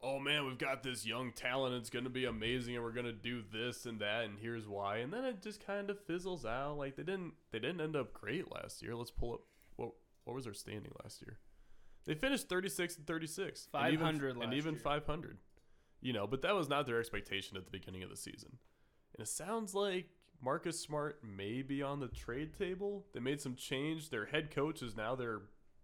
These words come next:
Speaker 1: director of player development or something,
Speaker 2: Basketball
Speaker 1: or
Speaker 2: ops.
Speaker 1: basketball ops, whatever. So now they have a new coach. The old coach is calling the shots, so he's like, "Well, I didn't like you. I liked you.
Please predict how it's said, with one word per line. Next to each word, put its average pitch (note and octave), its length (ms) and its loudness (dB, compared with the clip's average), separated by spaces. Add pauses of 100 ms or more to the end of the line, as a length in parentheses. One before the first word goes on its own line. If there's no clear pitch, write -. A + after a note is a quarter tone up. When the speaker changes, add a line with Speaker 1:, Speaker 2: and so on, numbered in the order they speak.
(160)
Speaker 1:
director A2 480 -6
of A2 120 -4 (880)
player A2+ 440 -4
development A#2+ 760 -2
or A#2+ 120 -4
something, A#2+ 440 -6
Speaker 2:
Basketball A#2 400 0
Speaker 1:
or A2 100 0
Speaker 2:
ops. A#2 260 -4
Speaker 1:
basketball A#2+ 440 -2
ops, A#2 340 0
whatever. A#2 420 -2 (1000)
So - 160 4
now A3 140 10
they F3 80 6
have E3 140 8
a D3+ 40 8
new C#3+ 140 6
coach. B2+ 580 0 (380)
The A2+ 100 -4
old D#3 180 4
coach B2 300 0
is G#2 80 -6
calling G#2 280 0
the G2 60 -8
shots, - 460 -4
so G2 120 -2
he's G#2 180 -4
like, G2+ 200 -2
"Well, D#3 160 0
I F3+ 60 2
didn't D#3 180 -2
like C#3 240 0
you. B2 380 -2
I A2 80 -2
liked C#3+ 300 0
you. A#2+ 400 -2